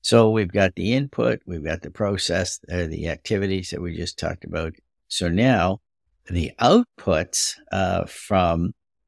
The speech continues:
uh, the process called supplier termination process, uh, would include things like a communication plan related to the termination of the product or service or process supply.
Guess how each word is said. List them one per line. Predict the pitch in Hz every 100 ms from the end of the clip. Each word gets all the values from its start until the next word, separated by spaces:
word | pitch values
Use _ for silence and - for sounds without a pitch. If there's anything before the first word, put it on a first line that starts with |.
| -
uh, | - -
the | - 82
process | - 107 110 - 95 87 -
called | - - 92 78 95 - _ _ _
supplier | - 92 95 95 87
termination | 78 82 80 80 82 - -
process, | - 82 101 160 175 - - - _ _ _ _
uh, | 107 101 98 98 95 92
would | 98 98 113 113 101 - _ -
include | 117 113 - 135 127 113
things | - 113 110 -
like | 104 101 95 -
a | 85
communication | - 95 87 92 90 73 - 127 135 117 101
plan | - 113 110 107 107 110 _ _ _ _
related | 95 95 98 98 98 92 87
to | - 101 90
the | 82 85 80
termination | - 92 85 82 85 87 87 82
of | 82 78
the | 82 82
product | - 85 87 85 -
or | -
service | - 110 104 101 -
or | -
process | - 107 104 - 104 95
supply. | - 87 - 92 95 98